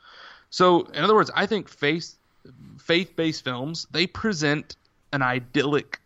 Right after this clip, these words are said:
depiction of the Christian life that, frankly, doesn't match up with our experience. It seems completely fake, and it's not willing to journey with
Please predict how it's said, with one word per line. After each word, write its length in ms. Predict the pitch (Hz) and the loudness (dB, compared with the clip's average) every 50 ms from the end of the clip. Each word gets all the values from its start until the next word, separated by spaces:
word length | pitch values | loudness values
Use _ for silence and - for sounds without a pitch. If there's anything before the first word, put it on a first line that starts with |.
| _ _ | _ _
depiction 460 | 131 - - - 131 - - - 123 | -6 -6 -4 -6 -6 -6 -6 -6 -6
of 80 | 117 113 | -6 -6
the 60 | 123 | -4
Christian 320 | - - 127 - - 127 120 | -4 -4 -4 -4 -6 -4 -2
life 220 | 117 117 120 120 - - - - - _ - | 0 0 0 -2 -6 -16 -20 -20 -20 _ -2
that, 120 | 117 - | -2 2
frankly, 360 | - 196 208 - 208 160 139 | 4 2 2 6 4 4 4
doesn't 380 | 139 - 147 135 127 165 151 - | 4 2 2 2 4 2 0 0
match 320 | 139 127 127 127 123 - | 0 -2 -2 -2 -2 -2
up 160 | 127 120 120 - | -4 -6 -4 -6
with 120 | 123 117 | -6 -4
our 220 | 113 110 107 107 107 | -4 -4 -4 -6 -6
experience. 800 | 104 - - - 113 113 - - 143 - - - - - - _ _ _ _ _ _ _ _ _ _ - | -8 -10 -10 -8 -8 -8 -10 -14 -16 -18 -16 -14 -16 -16 -16 _ _ _ _ _ _ _ _ _ _ -4
It 140 | 139 135 | -4 0
seems 240 | - 156 147 135 - | 2 2 2 2 0
completely 420 | - 139 113 - 139 87 117 113 107 | -2 -6 -4 -4 -6 -6 -6 -10 -12
fake, 560 | - - - 117 110 123 - - - - - _ _ _ _ _ _ _ _ _ _ - - - | -14 -8 -2 -2 0 0 -2 -4 -6 -14 -20 _ _ _ _ _ _ _ _ _ _ -8 -4 0
and 240 | 160 160 160 156 | 0 2 0 0
it's 200 | 151 160 - - | -2 -4 -4 -2
not 260 | 165 156 175 196 - 160 | 0 2 2 2 2 0
willing 300 | 170 185 185 185 165 143 | 0 0 0 0 -2 -4
to 100 | 151 135 | -6 -2
journey 300 | 123 156 165 165 156 143 | 0 0 0 2 0 0
with 220 | 135 135 123 - | 0 -2 -4 -4